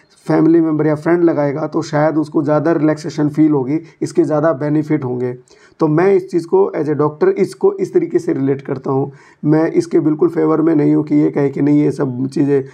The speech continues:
अ, फालतू की बात है, नहीं, मैं उसके साइंटिफिक और साइंस के साथ में जोड़ के देखता हूँ, तो मुझे इसके काफ़ी ज़्यादा बेनिफिट नज़र आते हैं,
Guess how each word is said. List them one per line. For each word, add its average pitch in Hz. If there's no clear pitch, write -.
अ, 143
फालतू 143
की 139
बात 139
है, 143
नहीं, 147
मैं 151
उसके 156
साइंटिफिक 160
और 160
साइंस 156
के 165
साथ 156
में 147
जोड़ 143
के 147
देखता 139
हूँ, 147
तो 151
मुझे 147
इसके 147
काफ़ी 151
ज़्यादा 151
बेनिफिट 139
नज़र 143
आते 151
हैं, 160